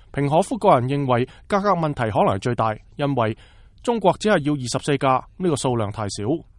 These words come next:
俄羅斯方面亦提到佢哋嘅顧慮，就係為一個國家建立生產線，生產二十四架飛機。呢個情況喺過去亦幾乎未出現過㗎，所以呢個價格無法降低。喺有關嘅情況之下，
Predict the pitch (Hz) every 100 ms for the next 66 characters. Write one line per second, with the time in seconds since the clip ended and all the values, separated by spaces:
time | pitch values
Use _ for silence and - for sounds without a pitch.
0 | - 113 127 - 226 226 208 156 139 139
1 | - - 113 117 156 147 151 135 131 131
2 | 139 131 117 123 113 131 120 117 - -
3 | 131 120 160 151 135 135 - 156 - 123
4 | 113 - 165 139 127 143 139 139 - 160
5 | 127 151 135 117 123 - 127 127 123 151
6 | 156 156 - - - - 190 - 113 113
7 | 147 170 - 151 143 139 123 196 185 110
8 | 101 113 160 113 117 110 120 - - -
9 | - - 120 123 123 - - 208 175 -
10 | 139 139 139 127 101 123 120 123 127 156
11 | - - - - 226 226 226 196 - 101
12 | 147 147 180 131